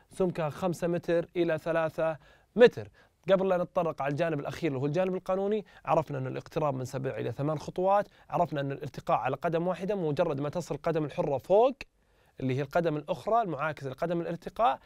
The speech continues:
يلتف الجسم بشكل كامل، ثم السقوط على كتف الجهة المقابلة. إذا أنا نطيت على اليمين راح أسقط على الكتف اليسار، معناتها أنا أديت حركة الالتفاف بشكل صحيح وأديت بشكل صحيح. المرحلة الأخيرة اللي هي الهبوط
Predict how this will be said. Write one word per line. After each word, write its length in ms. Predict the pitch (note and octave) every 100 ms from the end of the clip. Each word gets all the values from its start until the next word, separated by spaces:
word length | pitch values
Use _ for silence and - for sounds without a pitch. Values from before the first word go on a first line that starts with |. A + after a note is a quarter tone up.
| - - -
يلتف 500 | D#3 D3+ F#3 E3+ -
الجسم 440 | C3 D3+ - B2
بشكل 380 | A#2 E3 E3+ D#3+
كامل، 500 | - F#3 G3 A3 B3+ - - _
ثم 220 | G3+ F#3+
السقوط 520 | D3 D#3+ E3+ E3+ -
على 240 | A#2 C#3+
كتف 500 | C#3 G3 F3+ - - _ C3+
الجهة 280 | C#3 E3+
المقابلة. 460 | F3 E3 - D3+ A#2+
إذا 180 | B2 D#3+
أنا 100 | D#3+
نطيت 340 | D#3 - F3
على 160 | D3+ F3
اليمين 280 | F#3+ A#3+ C4 - - D#3
راح 220 | C#3 D3
أسقط 340 | - - -
على 200 | C3+ D#3+
الكتف 360 | D#3 - B2 - -
اليسار، 580 | E3+ E3 - F#3 A3 G#3 - _
معناتها 440 | C#3+ D#3 E3+ E3 D3+
أنا 320 | C3 - -
أديت 380 | C#3+ D#3 D#3 -
حركة 380 | E3 E3 -
الالتفاف 480 | C#3+ - - D#3 D3 -
بشكل 300 | - D#3+ F3
صحيح 360 | - F3+ G3+
وأديت 380 | D#3+ D#3+ F3 F3+
بشكل 280 | E3+ G#3+ A#3
صحيح. 380 | - F#3 D3 - - - -
المرحلة 380 | F3 A3 F#3 F3+
الأخيرة 360 | F3 - F#3+ D3+
اللي 180 | C3+
هي 40 | C#3+
الهبوط 520 | D3+ E3 E3+ A3+ B3